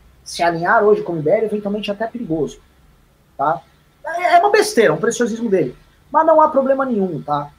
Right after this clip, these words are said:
O Nando, ele tá se posicionando corretamente agora, não seremos nós a repreender, tanto que na nossa Kombi, como eu disse antes,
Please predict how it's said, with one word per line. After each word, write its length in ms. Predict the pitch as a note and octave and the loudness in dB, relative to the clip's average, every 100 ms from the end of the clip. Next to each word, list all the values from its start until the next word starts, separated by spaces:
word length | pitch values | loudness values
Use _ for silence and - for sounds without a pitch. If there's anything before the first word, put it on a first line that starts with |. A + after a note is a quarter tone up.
| _ | _
O 80 | B3+ | -4
Nando, 220 | C#4 C4+ | -2 -2
ele 100 | A#3+ | 0
tá 100 | A#3 | 0
se 140 | A3+ | -2
posicionando 500 | - G#3 - G3 F3+ | -2 -4 -4 -8 -8
corretamente 640 | D#3+ F3 D3+ D3 C#3 C#3 C3 | -4 0 0 -2 -6 -8 -10
agora, 440 | B2+ G3+ E3+ - - _ _ _ - | 2 4 4 0 -12 _ _ _ -2
não 140 | A#3 | 0
seremos 420 | A#3 A#3 A#3 A3 | 2 0 0 0
nós 240 | G#3 G#3 F3+ | 2 2 2
a 40 | |
repreender, 340 | F3+ G3 A3+ | -2 0 0
tanto 320 | A#3 D4+ D#4 - | 4 4 2 -4
que 100 | C#4 | -4
na 120 | A3+ | 0
nossa 320 | A3+ - G3+ | 0 -2 -6
Kombi, 340 | - G#3 A3 | -4 -4 -4
como 220 | G#3 A3+ G#3+ | -4 -2 0
eu 60 | |
disse 320 | D3+ D#3 - A#3+ | -2 -4 -2 2
antes, 420 | G#3 G#3+ - | 2 2 -6